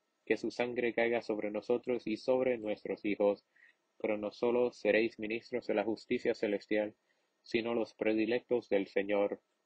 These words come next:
La reprobación de este pueblo ingrato os abre las puertas de la salvación.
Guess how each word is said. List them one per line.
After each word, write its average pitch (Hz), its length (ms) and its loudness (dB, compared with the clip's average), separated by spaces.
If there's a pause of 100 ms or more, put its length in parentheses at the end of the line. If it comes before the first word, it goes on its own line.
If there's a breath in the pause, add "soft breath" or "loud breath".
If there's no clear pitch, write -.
(300)
La 117 120 -4
reprobación 110 960 -2
de 110 100 4
este 110 220 0
pueblo 113 260 0
ingrato 113 640 0
os 107 200 -2
abre 117 260 0
las 107 180 -4
puertas 113 440 -2
de 107 80 -4
la 104 100 -2
salvación. 101 640 -4